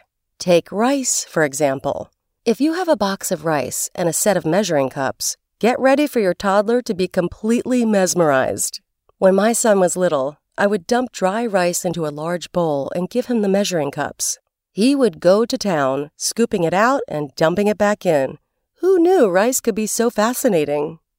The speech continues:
Another amazing household toy is none other than a paintbrush and bucket.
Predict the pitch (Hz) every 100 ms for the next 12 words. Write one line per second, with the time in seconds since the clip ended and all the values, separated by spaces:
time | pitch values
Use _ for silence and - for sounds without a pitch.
0 | _ - 202 240 302 320 226 202 180 185
1 | 170 170 175 - 175 156 - 185 156 151
2 | 180 - - 226 233 262 302 285 269 269
3 | 196 160 - 226 247 - 247 247 - 185
4 | 185 202 233 165 120